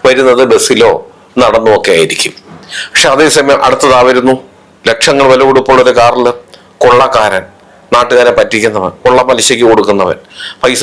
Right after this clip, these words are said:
വാങ്ങി തിരിച്ചു കൊടുത്ത ഗുണ്ടെ കൊണ്ട് തല്ലിക്കുന്നവൻ, വെറും വൃത്തികെട്ടവൻ. പക്ഷെ അവൻ വന്നിറങ്ങുമ്പോൾ അവനെ സ്വീകരിക്കാൻ, അവൻ്റെ കൂടെ നിന്ന് സെൽഫി എടുക്കാൻ, അത് പ-, പത്ത് പേരെടുത്ത്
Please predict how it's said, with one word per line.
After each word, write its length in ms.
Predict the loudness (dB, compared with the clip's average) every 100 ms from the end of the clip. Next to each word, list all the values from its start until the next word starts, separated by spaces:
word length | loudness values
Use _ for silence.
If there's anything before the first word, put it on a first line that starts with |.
| 2
വാങ്ങി 200 | 2 0 -2
തിരിച്ചു 200 | 0 0
കൊടുത്ത 200 | 2 2 2
ഗുണ്ടെ 220 | 0 2 2
കൊണ്ട് 120 | 0 0
തല്ലിക്കുന്നവൻ, 640 | 0 0 -2 -2 -2 -4 -8 -20 -20 -6 0
വെറും 260 | 2 2 0
വൃത്തികെട്ടവൻ. 560 | 0 0 0 -2 -4 -6 _ _ _ _ _ -6
പക്ഷെ 180 | -2 0
അവൻ 120 | 0 -2
വന്നിറങ്ങുമ്പോൾ 600 | 0 0 2 2 2 0 -2 -12 -10 -4
അവനെ 200 | -2 -2 -2
സ്വീകരിക്കാൻ, 600 | -2 0 0 -2 -2 -2 -2 -12 -18 -4
അവൻ്റെ 240 | 0 0 0
കൂടെ 160 | 2 2
നിന്ന് 180 | 0 0
സെൽഫി 340 | -2 -2 -2 0 0
എടുക്കാൻ, 320 | 0 0 -2 -2 -16 -16 -4 -2
അത് 120 | 0 -2
പ-, 120 | -2
പത്ത് 180 | -2 0 0
പേരെടുത്ത് 340 | 2 0 -4